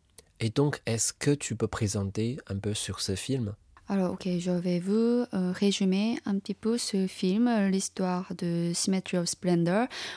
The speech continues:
Speaker 2: En fait, l'histoire, euh, de ce film est simple à vous dire. Euh, les soldats passent leur temps à l'hôpital pour traiter leur maladie du sommeil.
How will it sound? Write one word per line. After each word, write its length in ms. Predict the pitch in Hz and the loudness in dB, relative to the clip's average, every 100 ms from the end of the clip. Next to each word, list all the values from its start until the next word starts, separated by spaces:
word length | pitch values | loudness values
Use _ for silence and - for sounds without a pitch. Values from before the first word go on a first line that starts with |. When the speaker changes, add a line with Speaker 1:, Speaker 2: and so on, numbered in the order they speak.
| - | -2
Speaker 2:
En 60 | |
fait, 160 | 240 311 | 2 4
l'histoire, 480 | 277 247 240 240 226 - | 4 2 2 2 0 0
euh, 100 | 214 | 2
de 100 | 202 | 2
ce 120 | - | 2
film 320 | 202 262 269 | 0 2 4
est 380 | 233 214 202 202 | 4 4 2 2
simple 520 | - 226 254 - 196 - | 0 2 2 0 -6 0
à 120 | 208 | 2
vous 120 | 185 | 2
dire. 320 | 175 190 262 - - - - - - - - - | 2 2 0 -6 -16 -14 -16 -18 -20 -20 -6 2
Euh, 200 | 208 208 - | 4 4 4
les 140 | 214 | 4
soldats 540 | - 233 226 262 294 302 | 4 4 4 4 2 0
passent 480 | - 254 254 - - - | 0 2 2 0 -2 2
leur 320 | 214 208 - | 4 4 2
temps 440 | - 202 226 254 320 - | 0 2 4 2 -2 0
à 80 | 196 | 4
l'hôpital 760 | 202 220 - 214 233 254 277 302 - | 6 4 2 0 2 2 2 -2 0
pour 160 | 214 | 0
traiter 600 | - - 254 254 277 302 302 | 0 -2 0 2 4 4 2
leur 340 | 226 214 202 - | 2 2 2 2
maladie 400 | 214 226 226 226 | 4 6 6 4
du 100 | 214 | 2
sommeil. 400 | 208 202 190 185 | 2 2 4 2